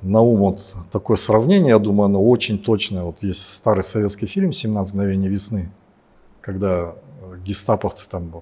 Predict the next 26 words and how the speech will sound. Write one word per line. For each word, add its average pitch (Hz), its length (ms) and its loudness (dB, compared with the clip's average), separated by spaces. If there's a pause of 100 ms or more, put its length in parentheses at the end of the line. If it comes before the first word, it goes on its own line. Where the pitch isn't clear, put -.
пытают 95 560 -2 (500)
Радиску 101 540 -4
Кэт, - 260 -6
там, 85 340 -6 (720)
вот 98 140 -16
этого 90 280 -8
новорожденного 107 600 2
ребёнка 104 400 2
там 92 220 -8
раздевают, 120 520 2
<laughs> - 0 -
открывают - 580 0
окно, 190 300 0
тут, 110 280 -4 (140)
ну, 127 260 -4 (440)
практически - 520 0
по 110 140 2
форме 120 320 2
и 110 40 2
содержанию, 117 840 0
ну, 95 60 -12 (100)
практически - 460 -8
то 113 180 -6
же 101 60 -10
самое 110 360 -4
было. 82 300 -10